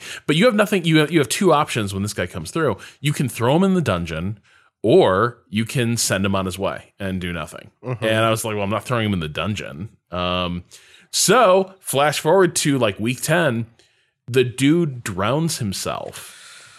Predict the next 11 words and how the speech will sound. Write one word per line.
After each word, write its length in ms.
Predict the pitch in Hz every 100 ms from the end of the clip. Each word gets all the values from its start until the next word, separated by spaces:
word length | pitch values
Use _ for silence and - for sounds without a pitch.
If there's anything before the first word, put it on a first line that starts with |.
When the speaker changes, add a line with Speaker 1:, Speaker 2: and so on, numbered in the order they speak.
| 190
Speaker 1:
um, 640 | 101 104 104 101 98 101 107 - -
and, 240 | 120 123
like, 140 | 123
leaves 260 | 107 110 117
a 60 | 117
suicide 520 | 127 123 127 95 82
note, 300 | 87 85 - - 101 - - - 110
and, 680 | 110 107 107 107 104 101 - 104
you 140 | 113
know, 140 | 107 104
explaining 840 | - - 101 101 104 101 101